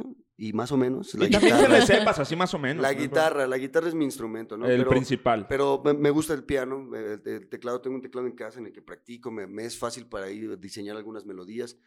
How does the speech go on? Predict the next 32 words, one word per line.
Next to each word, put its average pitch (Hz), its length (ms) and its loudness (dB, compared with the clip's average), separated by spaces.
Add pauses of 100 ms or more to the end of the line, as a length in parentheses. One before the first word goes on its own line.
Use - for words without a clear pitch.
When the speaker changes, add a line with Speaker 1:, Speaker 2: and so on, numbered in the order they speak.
(100)
Speaker 2:
Claro. 104 160 -8
Speaker 1:
aunque 123 220 -8
no, 123 280 -6
aunque 113 220 -10
no 117 140 -10
me 117 120 -10
puedo 110 200 -12
considerar 101 260 -12
un 101 80 -18
pianista. 104 400 -14 (260)
Me 120 80 -12
gusta 123 160 -10
tocar 123 220 -8
la 123 80 -2
batería, 113 580 -10 (300)
se - 160 -20
Speaker 2:
Ah. - 40 -16 (120)
Speaker 1:
pu-, 113 100 -18
puedo 120 160 -10
acompañar 110 440 -10
algunas 110 260 -14
canciones 101 320 -16
en 95 100 -14
el 90 100 -14
bajo, 101 340 -10
pero 110 180 -8
en 120 80 -10
sí, 151 140 -6
en 156 80 -4
sí, 151 160 -4
el 135 100 -4
instrumento 113 680 -12